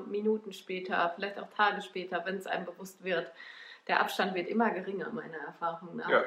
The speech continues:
Speaker 1: dass es einem bewusst wird. Ähm, dann anzusprechen beim anderen und den Dämon beim Namen nennen. "Boah, da war ich jetzt in meiner Erwartung gefangen und sorry,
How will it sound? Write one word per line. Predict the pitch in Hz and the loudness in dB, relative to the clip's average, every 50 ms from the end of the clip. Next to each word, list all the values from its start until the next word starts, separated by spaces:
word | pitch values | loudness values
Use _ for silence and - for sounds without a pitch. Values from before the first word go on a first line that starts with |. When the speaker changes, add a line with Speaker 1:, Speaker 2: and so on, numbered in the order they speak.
| - | 2
Speaker 1:
dass | - 202 202 - | -2 -4 -4 -4
es | 180 - - | -8 -10 -10
einem | - 165 160 165 | -8 -8 -8 -10
bewusst | 165 - - 175 - - - | -12 -12 -12 -12 -14 -8 -2
wird. | 202 226 240 339 - - - - - - - - - - _ _ - - | 0 0 0 0 -4 -12 -18 -20 -20 -20 -20 -20 -20 -20 _ _ -6 -2
Ähm, | - 180 180 165 170 165 165 160 - - _ _ _ _ _ _ _ _ _ _ _ _ _ _ - | 0 0 0 0 0 -2 -4 -6 -8 -12 _ _ _ _ _ _ _ _ _ _ _ _ _ _ -2
dann | 240 202 185 185 185 | 2 4 4 6 6
anzusprechen | 185 226 285 - - - - - - 208 214 214 226 208 | 6 4 4 2 -2 -6 -8 -2 2 2 2 2 2 2
beim | 180 170 175 170 | 2 2 2 2
anderen | 165 165 170 170 175 170 175 185 180 | 2 0 2 2 2 2 2 2 0
und | 180 185 185 - 196 | -2 -4 0 4 6
den | 214 233 240 233 - | 8 8 8 8 6
Dämon | - 202 202 208 220 220 220 214 220 226 226 226 220 | 6 6 8 8 8 8 10 10 10 10 8 8 8
beim | 226 226 226 226 | 8 8 6 6
Namen | 233 254 262 262 247 226 208 | 6 6 6 6 4 4 2
nennen. | 180 175 165 170 170 170 170 | 2 0 -4 -4 -6 -6 -2
"Boah, | 180 180 180 185 196 214 220 - 185 185 | 2 6 6 8 8 6 4 2 -2 -6
da | 180 180 170 170 | -8 -8 -6 -2
war | 170 170 170 - 202 196 | -2 0 0 -2 -4 -8
ich | - - | -10 -8
jetzt | 202 190 190 - - | -8 -8 -8 -8 -6
in | 208 202 196 | -6 -4 -4
meiner | 170 160 165 160 160 | -4 -4 -4 -4 -4
Erwartung | 151 170 175 180 190 190 - - - 175 165 160 | -4 -4 -2 0 0 0 0 -2 -6 -6 -6 -6
gefangen | 170 165 - - 156 147 151 151 165 170 170 | -6 -6 -6 -6 -6 -6 -4 -4 -6 -6 -4
und | 165 170 170 170 | -4 -6 -6 -6
sorry, | - - 170 170 175 208 208 214 202 - - | -4 -2 -2 -2 0 0 -2 -2 -4 -6 -8